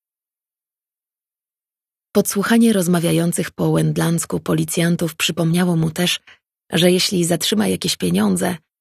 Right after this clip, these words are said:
może będzie musiał wymienić je na miejscową walutę. Lerackich lewów używano w całym imperium, podejrzewał jednak, że łatwiej byłoby ukryć się przed władzami, gdyby wmieszał się w skromniejszy miejscowy tłum.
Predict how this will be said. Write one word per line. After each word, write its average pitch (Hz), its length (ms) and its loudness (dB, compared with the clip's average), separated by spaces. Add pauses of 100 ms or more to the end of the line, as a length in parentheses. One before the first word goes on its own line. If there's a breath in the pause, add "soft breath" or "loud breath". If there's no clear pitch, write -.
(320)
może 185 240 4
będzie 165 300 0
musiał 165 340 -2
wymienić 160 600 -2
je 160 100 -2
na 160 140 0
miejscową 165 600 -2
walutę. 180 600 -8 (960)
Lerackich 170 540 2
lewów 165 420 -2
używano 165 440 -2
w - 60 -10
całym 160 320 -2
imperium, 170 600 -4 (640)
podejrzewał 196 520 0
jednak, 185 360 -2
że 170 80 0
łatwiej 190 360 -2
byłoby 170 380 -2
ukryć 180 380 -6
się - 120 -4
przed 160 240 -2
władzami, 165 560 -2 (560)
gdyby 170 340 2
wmieszał 160 420 0
się 170 160 -4
w - 80 -6
skromniejszy 175 680 -2
miejscowy 190 520 -6
tłum. 214 400 -10